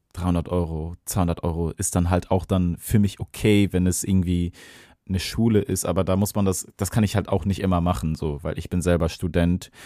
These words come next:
und wenn ich jetzt für eine Schule eingeladen werde, in eine Schule eingeladen werde, die irgendwo in München ist, dann, dann mache ich das tatsächlich nicht, sondern versuche zu vermitteln.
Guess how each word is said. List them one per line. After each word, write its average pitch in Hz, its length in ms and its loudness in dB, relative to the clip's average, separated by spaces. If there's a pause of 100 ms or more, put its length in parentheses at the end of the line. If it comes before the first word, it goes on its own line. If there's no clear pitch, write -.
(280)
und 87 360 0
wenn 85 140 0
ich 87 140 -2
jetzt - 360 -4
für - 160 -6
eine 90 120 2
Schule 101 440 0
eingeladen 92 540 2
werde, 85 220 -2
in 80 500 -4
eine 98 80 4
Schule - 240 -4
eingeladen 87 360 2
werde, 82 220 0
die 85 160 -4
irgendwo 87 220 2
in 85 140 2
München 117 420 2
ist, - 360 0 (580)
dann, 87 540 4 (100)
dann 87 160 2
mache 110 200 4
ich 95 100 -4
das 87 160 -4
tatsächlich 85 440 -4
nicht, 98 160 -2
sondern 85 280 -2
versuche 95 460 -2
zu - 140 -6
vermitteln. 82 640 0